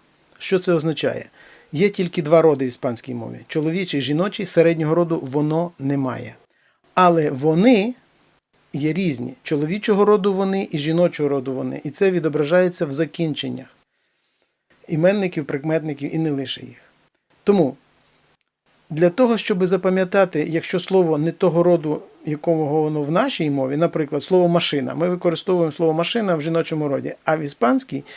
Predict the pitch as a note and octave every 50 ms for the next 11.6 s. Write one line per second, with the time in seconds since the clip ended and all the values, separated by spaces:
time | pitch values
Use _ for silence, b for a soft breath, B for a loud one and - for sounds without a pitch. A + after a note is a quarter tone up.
0 | B B - F#3+ G3 F3+ - A3 G#3+ G3 G3+ - C#3+ D3 - - - F3 E3+ F3+
1 | F3+ F#3+ F#3 F3 - D#3 C3 C#3+ C3 C3+ C#3 B2+ B2+ - _ b b b b b
2 | _ _ C#3+ E3 D#3+ - A#3 A#3 A3 G#3+ G3 G3 G3+ F3+ - G3 F3+ - - F#3
3 | F3+ F3 E3+ E3 E3 - - F#3 G#3 G3+ G3 - G3+ G3 G#3 _ _ _ _ -
4 | G#3 F#3+ E3+ F3 F3+ F3 F3 E3+ E3 D#3+ D#3 D#3 - _ _ _ _ _ _ _
5 | _ _ _ _ _ _ _ _ _ _ - E3 D#3 D3 - F3+ E3 - - -
6 | G#3 G3+ G3 - - - F#3 F#3 B B B B B B B - F3 F3 F3+ E3+
7 | F3 G#3 G3 G3 F#3 F3 F3+ F3 D3 E3 F#3+ F3 D#3+ E3+ E3+ E3 - D#3+ D#3 F3
8 | F3 E3 D#3+ E3+ E3 E3+ E3 G#3 A3 F#3+ F#3 E3 E3 E3+ E3+ E3+ F3+ G3 G3+ G#3
9 | - - - - D3 C#3+ E3 F3 F3+ F3+ F3+ F3 F3 - - F3+ D3+ D3+ E3 D#3
10 | - F#3 F#3 F#3 F3+ E3 E3 - E3 D3+ - - F#3 F3+ F#3 F3+ F3+ F3 E3+ E3+
11 | - - E3+ E3 E3 E3 D#3+ D#3 D#3 D#3 D#3 D#3